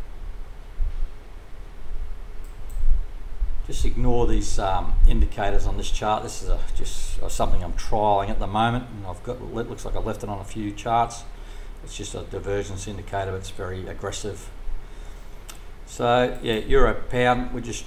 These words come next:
trying to work our way up to that yellow line. Hopefully, uh, could take some doing. Let's have a look at the New Zealand Canada. I'm in a sell here, which is the wrong way as usual. Um, still got good di-, bearish divergence here. We're still above the,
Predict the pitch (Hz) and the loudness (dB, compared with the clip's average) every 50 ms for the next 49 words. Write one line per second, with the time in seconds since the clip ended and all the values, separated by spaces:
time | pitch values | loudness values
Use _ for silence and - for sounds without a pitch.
0 | - - - - 107 98 95 101 107 104 101 - 113 98 95 98 101 98 95 98 | -12 -10 -8 -6 -6 -6 -4 -4 -4 -6 -4 -6 -6 -6 -4 -4 -2 -2 -2 -2
1 | 101 - 101 - - - 101 101 95 - - 104 98 95 95 92 92 101 101 101 | -4 -6 -6 -6 -6 -4 0 2 2 2 2 0 -4 -2 2 4 4 4 4 2
2 | 98 98 104 104 92 92 101 110 107 - 110 107 113 120 117 - - - - - | -4 -4 -4 -6 -4 -4 -6 -6 -6 -6 -6 -4 -4 -4 -4 -4 -4 0 4 4
3 | - - - - - - - - - - 107 104 - - 107 98 - 117 127 143 | 4 6 4 2 2 2 2 2 2 0 -2 -4 -4 -6 -4 -2 -2 0 0 0
4 | 156 160 151 - - - - - - - - - - - - - - - - - | 2 2 2 2 4 2 2 0 -2 -8 -10 -10 -8 -6 -4 -4 -4 -6 -8 -10
5 | - - - - - - - - - - - - - - 107 104 107 - - 113 | -12 -12 -10 -10 -8 -8 -8 -8 -10 -12 -12 -12 -10 -8 -6 -4 0 4 4 6
6 | 110 110 110 110 110 107 - 127 123 117 113 104 - - - 135 135 135 127 131 | 6 6 4 4 0 -2 -2 -2 -2 -2 -4 -4 -2 0 0 0 0 0 -2 -2
7 | 127 117 - 98 104 95 - - - - - - 147 147 143 131 - 147 151 151 | -4 -4 -4 -6 -6 -4 -4 -4 -2 0 0 0 0 0 -2 -2 -2 -2 -2 -2
8 | 143 113 - - - 82 - - - - 82 85 92 90 87 90 101 107 117 123 | -4 -4 -6 -8 -10 -12 -12 -12 -10 -10 -10 -8 -8 -6 -4 -2 -2 -2 -2 -2
9 | 127 120 - - 107 107 120 123 139 165 - - - - - - - - - - | 0 2 4 4 4 2 -2 -4 -4 -6 -6 -8 -12 -14 -14 -14 -14 -14 -14 -14
10 | - - - - - - 87 85 87 85 87 - - - - - - - - - | -14 -14 -10 -6 -6 -4 -2 -2 -2 -2 -4 -6 -8 -10 -8 -8 -6 -6 -6 -8
11 | - - 135 131 - 113 113 - - - - - - 120 117 113 107 - - - | -6 -6 -8 -6 -6 -6 -8 -8 -10 -14 -12 -6 -2 2 4 4 4 2 0 -4
12 | 98 113 120 123 113 113 110 - - 117 117 113 107 107 101 - - 143 113 98 | -2 0 0 0 -2 -4 -8 -8 -6 -6 -6 -6 -6 -8 -10 -10 -8 -6 -6 -6
13 | - - 104 98 90 - - 101 92 92 - | -4 -4 -4 -4 -4 -4 -6 -8 -8 -8 -10